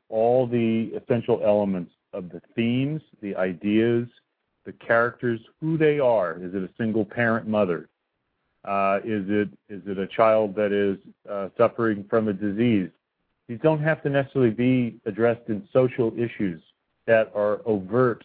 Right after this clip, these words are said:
or uh, explicitly expressed, but really look at all the elements of your movie. Everything that a person identifies with, who those characters are, what is,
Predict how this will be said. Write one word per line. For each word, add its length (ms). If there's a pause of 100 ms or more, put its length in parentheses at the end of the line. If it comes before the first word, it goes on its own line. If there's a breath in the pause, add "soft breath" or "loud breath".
(100)
or 340 (480)
uh, 240
explicitly 680
expressed, 440 (440 soft breath)
but 160
really 380
look 300
at 240
all 340
the 220
elements 520
of 200
your 140
movie. 520 (840)
Everything 720
that 220
a 40
person 720
identifies 840
with, 240 (320)
who 140
those 240 (120)
characters 540
are, 420 (160)
what 240
is, 120